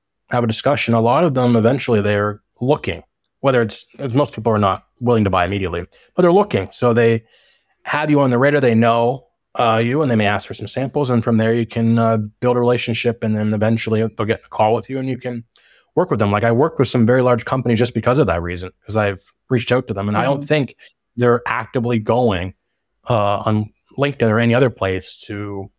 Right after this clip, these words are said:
Speaker 1: look to hire contractors. That's really not how it works for them, 'cause they're pretty busy.
Speaker 2: Right. Yeah, my,
Speaker 1: Yeah.
Speaker 2: I'm always told outreach is a matter of timing. It's like you could send
Speaker 1: Yes.
Speaker 2: out,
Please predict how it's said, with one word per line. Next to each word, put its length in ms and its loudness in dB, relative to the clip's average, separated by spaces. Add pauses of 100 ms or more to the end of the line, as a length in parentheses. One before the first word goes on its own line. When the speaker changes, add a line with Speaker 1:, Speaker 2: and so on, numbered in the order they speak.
(280)
Speaker 1:
look 140 -2
to 80 -4
hire 120 -2
contractors. 680 -6 (120)
That's 100 -8
really 180 0
not 140 0
how 180 0
it 80 -6 (280)
works 260 0
for 80 -4
them, 240 -8
'cause 120 -2
they're 140 -2 (260)
pretty 180 0
busy. 300 0 (1400)
Speaker 2:
Right. 320 -4 (460)
Yeah, 160 2
my, 240 2
Speaker 1:
Yeah. 100 0
Speaker 2:
I'm 180 2
always 280 2
told 280 0
outreach 440 0
is 100 0
a 40 2
matter 260 2
of 120 -4
timing. 500 -4 (120)
It's 220 -4
like 320 0
you 260 -2
could 140 -4
send 260 0
Speaker 1:
Yes. 80 0
Speaker 2:
out, 320 -4